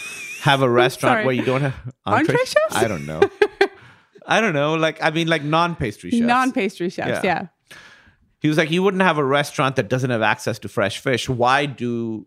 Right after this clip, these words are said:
Speaker 1: I have to use chocolate that comes out of, like, a packaging? Why is it
Speaker 2: Mm.
Speaker 1: okay
Speaker 2: He wanted
Speaker 1: for"
Speaker 2: some fresh
Speaker 1: So
Speaker 2: dessert
Speaker 1: he went to
Speaker 2: items.
Speaker 1: Bali, and he's been, like, making stuff over there. His name is Will Goldfarb. Anyway,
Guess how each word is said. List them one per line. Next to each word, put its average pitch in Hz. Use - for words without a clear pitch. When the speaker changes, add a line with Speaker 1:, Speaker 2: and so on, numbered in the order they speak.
Speaker 1:
I 117
have 120
to 113
use 98
chocolate 110
that -
comes 104
out 101
of, 90
like, 87
a -
packaging? -
Why 269
is 190
it -
Speaker 2:
Mm. 120
Speaker 1:
okay 113
Speaker 2:
He 262
wanted 226
Speaker 1:
for" 98
Speaker 2:
some 147
fresh -
Speaker 1:
So 202
Speaker 2:
dessert 156
Speaker 1:
he 147
went 147
to 143
Speaker 2:
items. 101
Speaker 1:
Bali, 113
and 117
he's 107
been, 107
like, 101
making 90
stuff -
over 104
there. 139
His 113
name 147
is 117
Will 117
Goldfarb. -
Anyway, 131